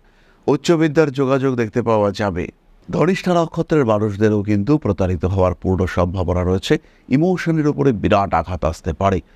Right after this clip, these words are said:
স্বামী কিংবা স্ত্রীর শরীর নিয়ে দুশ্চিন্তায় পড়তে পারেন ধনিষ্ঠা। কর্মতৎপরতা বাড়ছেই।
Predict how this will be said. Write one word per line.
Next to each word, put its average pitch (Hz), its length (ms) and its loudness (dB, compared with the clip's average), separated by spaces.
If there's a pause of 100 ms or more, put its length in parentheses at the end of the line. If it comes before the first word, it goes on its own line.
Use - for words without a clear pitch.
(160)
স্বামী 120 320 2
কিংবা 101 280 2
স্ত্রীর 98 340 -2
শরীর 131 460 0
নিয়ে 143 180 2
দুশ্চিন্তায় 90 560 0
পড়তে 90 300 -4
পারেন 90 360 0
ধনিষ্ঠা। 113 500 0 (320)
কর্মতৎপরতা 95 920 2
বাড়ছেই। 87 680 0